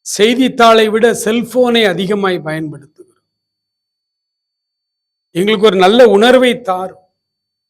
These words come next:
வேதத்தை முழு இருதயத்தோடு நாங்கள் கைக்கொள்ளும்படி, வேதத்தை காலையிலே எழுந்து வாசிக்க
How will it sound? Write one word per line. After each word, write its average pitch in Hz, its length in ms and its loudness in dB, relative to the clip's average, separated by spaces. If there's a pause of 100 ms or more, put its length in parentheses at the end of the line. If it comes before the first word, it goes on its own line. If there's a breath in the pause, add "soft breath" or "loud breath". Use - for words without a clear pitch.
(1000)
வேதத்தை 226 640 2
முழு 185 280 0
இருதயத்தோடு 226 840 2
நாங்கள் 170 280 -4
கைக்கொள்ளும்படி, 175 880 -8 (1000)
வேதத்தை 247 840 4
காலையிலே 208 560 0
எழுந்து 196 400 -2
வாசிக்க 160 720 -8